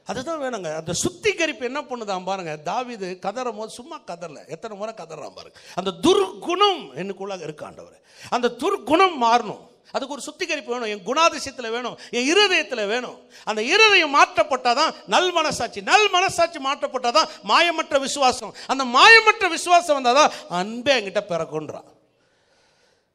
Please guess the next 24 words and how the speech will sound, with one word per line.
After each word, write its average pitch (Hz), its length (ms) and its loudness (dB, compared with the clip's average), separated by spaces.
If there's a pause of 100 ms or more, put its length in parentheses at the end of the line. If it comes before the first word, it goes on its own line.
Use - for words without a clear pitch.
(220)
அல்லேலூயா. 143 580 -6 (1040)
எவ்வளவு 190 220 -14
முக்கியம் 190 300 -10
இல்ல? 175 100 -12 (680)
எத்தனை 165 140 -12
பேர் 170 160 -6
அப்படி 156 160 -10
விசுவாசிக்கிறீங்க? 135 600 -12 (640)
சுத்திகரிப்பு 165 460 -8
அவசியமா? 165 460 -6 (1300)
சொல்லுங்க, 139 300 -12
அவசியமா? 135 440 -10 (760)
அவசியம். 160 480 -14 (280)
பவுல் 160 260 -10
சொல்றாரு, 156 260 -4
இப்போ 147 120 -10
வாசித்து 156 280 -8
பாருங்க. 107 260 -14 (480)
அவர் 240 240 4
நம்மை 254 280 0
சகல 247 440 2
அக்கிரமங்களிலிருந்து 262 640 2
மீட்டு 247 180 -2
கொண்டு, 202 260 -2